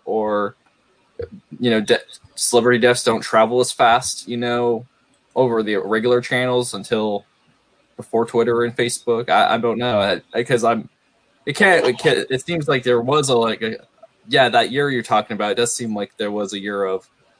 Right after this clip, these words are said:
it seems like a lot of famous people are dying. Like,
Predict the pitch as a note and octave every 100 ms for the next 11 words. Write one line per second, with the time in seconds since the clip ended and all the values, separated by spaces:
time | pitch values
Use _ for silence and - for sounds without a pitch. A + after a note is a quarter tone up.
0 | _ _ - - B3 B3 B2+ G#2 A2 E3
1 | A2 - D#3+ D#3 B2 - - F#2 E2+ D#2
2 | E2+ F#2 E2 D#2 _ _ G2+ G2